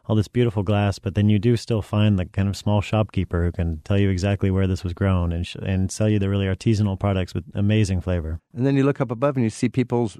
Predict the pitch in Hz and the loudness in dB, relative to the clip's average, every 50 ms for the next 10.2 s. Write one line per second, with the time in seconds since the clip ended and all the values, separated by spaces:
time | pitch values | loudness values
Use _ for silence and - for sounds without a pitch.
0 | - - - 113 110 113 113 110 127 135 123 101 104 104 - 104 101 98 117 - | -16 -8 -4 -2 -2 0 0 0 0 2 2 0 0 -2 -2 -2 -2 -2 -2 -2
1 | - 107 98 95 107 120 120 113 104 87 80 - 120 120 120 127 131 127 117 113 | -2 -2 -2 -2 -2 -2 0 0 0 -2 -2 -2 -2 0 0 0 0 0 0 0
2 | 110 113 131 139 123 - - 95 104 117 117 107 117 101 85 - _ _ - 139 | 0 -2 -2 -2 -4 -2 -2 0 0 0 0 0 -2 -2 -4 -6 _ _ -4 -2
3 | 160 160 143 113 85 - - - - _ _ _ _ _ _ _ - - 117 127 | -2 0 0 -2 -2 -2 -4 -10 -12 _ _ _ _ _ _ _ -8 -4 -2 0
4 | 123 120 113 - 143 135 123 - - 104 - - - 135 139 135 117 110 104 98 | -2 -2 -2 -2 -2 -2 -2 -2 -6 -8 -8 -6 -2 -2 0 0 0 0 0 0
5 | - 117 123 131 123 113 98 - - - 110 110 110 - - - 104 107 101 95 | 0 -2 -2 -2 -2 -4 -4 -6 -4 -2 -2 -2 -2 -4 -6 -4 -2 -2 -2 -2
6 | 92 - _ _ _ _ _ - 107 110 107 - 95 90 90 - - - 131 127 | -4 -8 _ _ _ _ _ -4 -4 -2 -2 -2 -2 -2 -4 -4 -4 -2 -2 -2
7 | 123 - - - - - - - 101 104 101 104 98 95 95 - _ _ _ _ | -2 -4 -8 -16 -18 -16 -8 -2 -2 0 2 2 2 0 0 -4 _ _ _ _
8 | _ _ _ _ _ _ - - - 180 170 131 101 98 117 101 104 104 98 92 | _ _ _ _ _ _ -12 -4 0 2 2 2 2 0 0 0 0 0 -2 -2
9 | - - 160 165 156 117 85 - - - - - _ _ - - - 90 85 85 | -4 -2 -2 0 0 -2 -4 -6 -10 -16 -18 -18 _ _ -10 -4 -4 -2 -2 -2
10 | 92 - 76 | -4 -4 -6